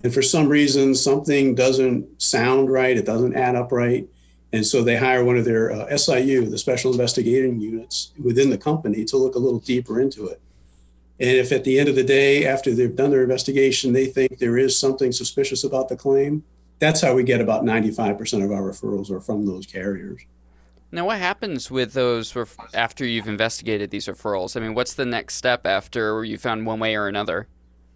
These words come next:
Speaker 1: Yep. So when a referral initially comes in, it's, it's a very short one or two paragraphs kind of explaining why they think it's a suspicious claim. Uh, I read that, and then I'll reach out to the person who made the referral. We'll have a conversation by telephone to discuss it in a little bit more depth.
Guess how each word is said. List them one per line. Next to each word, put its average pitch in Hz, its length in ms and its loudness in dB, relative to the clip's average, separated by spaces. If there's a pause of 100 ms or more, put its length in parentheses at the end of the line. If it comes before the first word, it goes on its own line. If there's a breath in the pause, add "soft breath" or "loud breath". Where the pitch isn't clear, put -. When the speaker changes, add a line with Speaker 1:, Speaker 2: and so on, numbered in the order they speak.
(640 soft breath)
Speaker 1:
Yep. 262 300 -2 (220 loud breath)
So 185 180 2
when 208 100 6
a 202 300 4
referral 196 380 2
initially 180 360 4
comes 147 340 0
in, 156 240 2
it's, 139 280 0
it's 135 180 -2
a 131 40 -2
very 170 280 2
short 160 520 0
one 139 200 2
or 143 60 2
two 143 180 2
paragraphs 139 680 2
kind 147 240 -2
of 131 80 0
explaining 127 520 2
why 123 240 2
they 120 220 2
think 120 380 0
it's 110 160 -4
a 104 40 -4
suspicious - 540 -6
claim. 104 520 -4 (600)
Uh, 113 200 0
I 127 140 0
read 139 380 4
that, 147 380 2
and 123 100 2
then 131 100 4
I'll 123 80 2
reach 131 240 2
out 135 160 2
to 131 60 -2
the 123 80 0
person 135 340 0
who 127 100 2
made 127 180 4
the 131 80 2
referral. 127 560 0
We'll 110 100 -2
have 123 140 -2
a 120 40 -4
conversation 123 640 -2
by 117 120 0
telephone 123 600 0
to 101 80 -8
discuss 110 440 -2
it 120 60 -2
in 113 60 -6
a - 20 -4
little 113 180 0
bit 113 160 -4
more 104 180 -2
depth. 120 420 -4